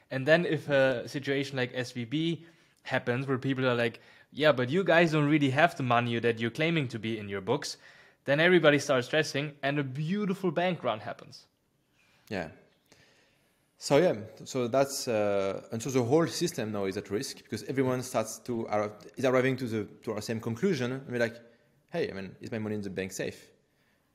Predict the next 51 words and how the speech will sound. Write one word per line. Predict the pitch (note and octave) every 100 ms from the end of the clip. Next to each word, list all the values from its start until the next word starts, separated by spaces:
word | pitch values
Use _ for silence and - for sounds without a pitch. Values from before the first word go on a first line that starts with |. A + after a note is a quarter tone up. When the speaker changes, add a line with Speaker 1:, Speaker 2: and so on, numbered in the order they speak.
| _ -
Speaker 1:
Mm. | A#2
Speaker 2:
And | B2
right | D3 E3+
now | F#3+
it's | F#3
like | D#3 C3+
this | C3
flight | C3+ C#3 C3+
to |
quality. | B2+ A#2 G2+
They | E2+ G#2+
go | G#2 A#2
to | A#2
J | G#2+ C3
P | D3
Morgan | B2 B2 C3+ C3
because | C3 G#2+
J | A2+
P |
Morgan | A#2 A2+ A2
is | G2+
bigger | B2+ B2+ B2
than | A#2 G#2 G#2+
Speaker 1:
Mm. | - _ -
Speaker 2:
Silicon | A#2 A#2+ A#2+ G#2
Valley | G2 F#2+
Bank, | G#2+ F#2+ -
but | G2+ - - - _ _ _ _ _ _ _ -
s-, | - - _ _ - A2
the, | G2+
the, | G#2 G2 F#2+ F#2 F#2+
like, | F#2
the, | F#2
the | F2 F#2+
books | B2 - -
of | A2 - -
J | A2
P | A#2
Morgan | G#2 G2+
are |
not | F#2+ F#2
that | F#2
different, | G2 - F2 D#2+
I |
guess. | G1+ -
So, | - G2 F#2 - _ _ _ _ -
um, | F2+ F2 F#2+
quite | D3+
an | E3+ C#3+
interesting, | B2 B2 - G#2 G2 F#2
um, | F2 E2+